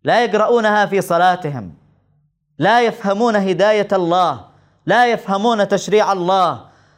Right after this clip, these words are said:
لا يفهمون الله ولا دينه ولا نبيه ولا شيء، لأنها مهمة جدا. بسم الله الرحمن الرحيم.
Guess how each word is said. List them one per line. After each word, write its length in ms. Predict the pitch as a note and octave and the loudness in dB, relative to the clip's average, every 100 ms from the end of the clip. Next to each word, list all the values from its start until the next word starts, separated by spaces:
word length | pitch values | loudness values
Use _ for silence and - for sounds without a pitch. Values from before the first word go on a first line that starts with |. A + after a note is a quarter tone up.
| _ _ | _ _
لا 240 | F#3 B3 | 0 2
يفهمون 480 | G3+ F#3 F#3+ G#3 A3 | 0 -2 -6 -4 -2
الله 560 | F#3+ E3+ F#3 D#3 C3 A#2 | -2 0 0 0 -2 0
ولا 300 | D#3 G#3+ G3 | 2 2 0
دينه 400 | F3+ F#3 C#3+ C3 | 0 -2 -2 -4
ولا 340 | B2 F3+ A#3+ | -2 0 2
نبيه 340 | G#3+ G3+ B3+ B3 | 0 -2 -2 0
ولا 360 | A#3 A3+ F3+ | 2 2 0
شيء، 260 | C3 G#2+ D2 _ _ _ _ _ _ _ _ _ _ _ _ _ _ _ - | -2 -10 -14 _ _ _ _ _ _ _ _ _ _ _ _ _ _ _ -4
لأنها 400 | F#3 A#3 A3 F#3 | -2 -2 -2 -2
مهمة 400 | C3 E3+ F#3+ C#3+ | -4 -4 -6 -6
جدا. 600 | B2 G#2+ C3+ A2 A2+ E2+ F2+ _ _ _ _ _ _ | -8 -8 -10 -6 -6 -6 -20 _ _ _ _ _ _
بسم 280 | C3+ - C#3 | -16 -10 -8
الله 580 | B2 A2+ B2+ D#3 C3+ B2+ | -8 -6 -2 -2 -2 -8
الرحمن 680 | A#2 A2+ - A#2+ D3+ C#3 | -10 -12 -10 -8 -6 -6
الرحيم. 520 | B2 A#2 A2 D#3+ C3 | -8 -12 -12 -10 -12